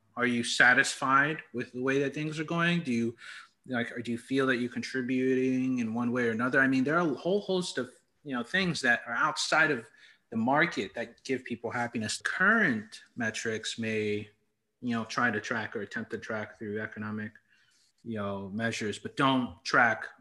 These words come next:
the way that, you know, Project Cyberfolk, which is the name of this Chilean attempt to do so, would have, right?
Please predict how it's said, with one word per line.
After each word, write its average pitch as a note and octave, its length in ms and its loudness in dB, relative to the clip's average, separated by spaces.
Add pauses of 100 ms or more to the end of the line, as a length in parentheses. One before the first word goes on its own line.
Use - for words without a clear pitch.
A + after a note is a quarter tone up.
(200)
the B2 80 -4
way A2+ 260 0
that, A2 240 -2
you A#2+ 120 -4
know, F#2+ 280 -6
Project A#2 360 2
Cyberfolk, A2 720 2
which G#2+ 140 -8
is A2 120 -6
the G#2+ 80 -4
name G#2 200 -6
of G2+ 80 -6
this - 340 -8
Chilean A2 720 0
attempt G#2 460 -6
to - 80 -14
do G2+ 220 -6
so, G2+ 280 -6
would B2 240 4
have, G2 320 2
right? A2 260 0